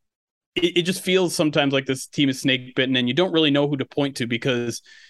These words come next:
y-, you see an offense that looks so electric in the first half, and then they come out in the second half and go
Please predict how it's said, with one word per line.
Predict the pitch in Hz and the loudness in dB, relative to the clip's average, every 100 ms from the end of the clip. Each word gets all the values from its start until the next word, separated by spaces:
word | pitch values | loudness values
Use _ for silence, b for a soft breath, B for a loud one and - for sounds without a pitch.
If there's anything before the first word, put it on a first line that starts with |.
| _ | _
y-, | 135 - | -12 -4
you | 139 | -4
see | 143 208 | 0 2
an | 180 | 4
offense | 151 151 139 - | 2 2 -2 -2
that | 123 | -2
looks | 139 147 | -2 -2
so | - 151 151 | 0 2 4
electric | 143 139 143 | 2 0 -2
in | 135 | -2
the | |
first | 127 147 143 | -2 -2 0
half, | 143 127 | 0 0
and | 135 143 | 0 0
then | 143 | 2
they | 131 | 0
come | - 175 | -2 0
out | 170 | 0
in | 147 | 0
the | |
second | 135 139 135 | 0 0 0
half | 131 131 127 - B B - | 0 0 0 -4 B B -2
and | 143 123 | 0 0
go | 120 | -2